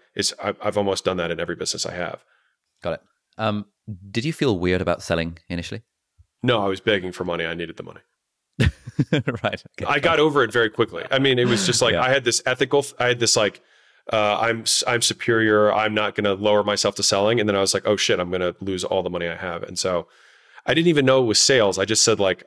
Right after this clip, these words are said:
Speaker 1: "I will help you. I promise.
Speaker 2: Yeah.
Speaker 1: Please." <laughs> Like, you know what I mean? Like, I didn't know what I was doing. But the thing is, I
Speaker 2: Yeah.
Speaker 1: ha-, you know, I, I'd done four thousand sales consults before I ever consumed a piece of sales training. So,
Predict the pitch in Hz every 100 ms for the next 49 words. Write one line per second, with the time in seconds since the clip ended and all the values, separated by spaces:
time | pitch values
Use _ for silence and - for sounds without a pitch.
0 | - 123 127 120 107 123 123 98 95 101
1 | 98 - 123 101 87 - - - _ _
2 | _ _ _ _ _ _ _ _ - -
3 | 120 104 78 - - - _ _ _ _
4 | - 214 190 220 - - - 208 - -
5 | - 151 143 151 131 135 139 190 156 135
6 | 127 107 104 139 110 107 147 147 196 160
7 | 131 113 135 165 - 147 123 - 151 -
8 | 156 135 127 110 - _ _ _ _ _
9 | - - 151 139 123 127 110 107 117 127
10 | 98 87 - 87 85 - 92 117 113 107
11 | 101 98 117 107 - 101 110 101 92 101
12 | - 95 - 92 87 - 95 90 - -
13 | _ _ _ _ _ _ _ _ _ _
14 | _ _ _ -